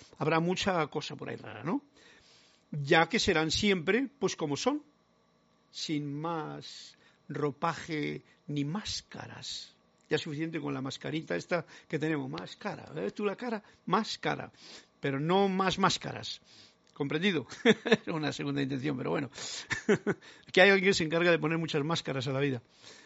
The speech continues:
A las finales, cuando regresen a casa para ser recibidos por Dios, o sea, para entrar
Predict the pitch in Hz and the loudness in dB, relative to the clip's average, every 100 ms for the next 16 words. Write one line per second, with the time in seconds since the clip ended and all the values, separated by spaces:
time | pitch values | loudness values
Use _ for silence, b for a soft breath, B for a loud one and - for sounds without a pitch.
0 | B B B B _ _ _ 180 185 175 | B B B B _ _ _ 6 8 6
1 | 190 202 254 190 233 - - _ _ - | 6 10 12 12 10 6 -8 _ _ -2
2 | 175 165 151 147 156 247 285 302 254 226 | 0 2 2 2 6 10 10 10 8 8
3 | 262 247 - 165 262 _ _ _ _ _ | 8 6 4 0 -4 _ _ _ _ _
4 | _ - b b b b _ 165 151 - | _ -20 b b b b _ 4 4 10
5 | 233 233 220 180 170 202 165 - - _ | 12 12 4 2 4 6 6 4 -6 _
6 | - 147 131 135 - _ _ 143 139 170 | 4 6 6 -4 -14 _ _ -8 2 4
7 | 151 131 143 131 135 123 160 | 4 -2 -6 -4 -6 -4 -4